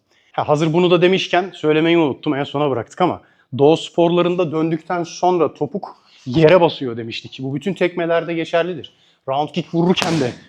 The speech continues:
kuvveti topuğu yere basarak yönlendiririz. Front kick vururken de şu kalkıp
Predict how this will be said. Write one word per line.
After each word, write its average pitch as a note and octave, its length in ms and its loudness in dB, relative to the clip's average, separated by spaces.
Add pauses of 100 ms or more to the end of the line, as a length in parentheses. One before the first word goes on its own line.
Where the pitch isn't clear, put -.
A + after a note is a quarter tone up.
(140)
kuvveti D#3 440 -4
topuğu E3+ 520 -2
yere D3+ 360 0
basarak D#3+ 400 2
yönlendiririz. A#2+ 840 -8 (420)
Front F#3+ 260 -2
kick - 220 -14
vururken E3 400 -4
de G#2+ 80 -14 (720)
şu D3 300 -4 (440)
kalkıp D#3 520 -2